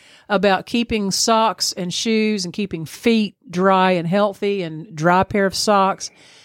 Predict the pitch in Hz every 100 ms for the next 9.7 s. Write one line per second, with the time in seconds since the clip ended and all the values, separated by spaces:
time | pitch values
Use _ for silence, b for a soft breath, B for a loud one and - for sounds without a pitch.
0 | B B B 202 196 185 185 - 202 196
1 | - 196 185 - 214 233 262 208 190 180
2 | 254 - 254 240 240 - - 180 190 175
3 | 190 247 226 302 320 - 185 196 180 170
4 | 170 160 160 - - 202 214 247 220 220
5 | 208 202 - - 185 170 175 _ b b
6 | b b - 214 196 170 185 180 220 226
7 | - - 160 180 - - 180 226 - 175
8 | 156 165 - - 170 156 156 - 180 185
9 | - 214 170 160 156 170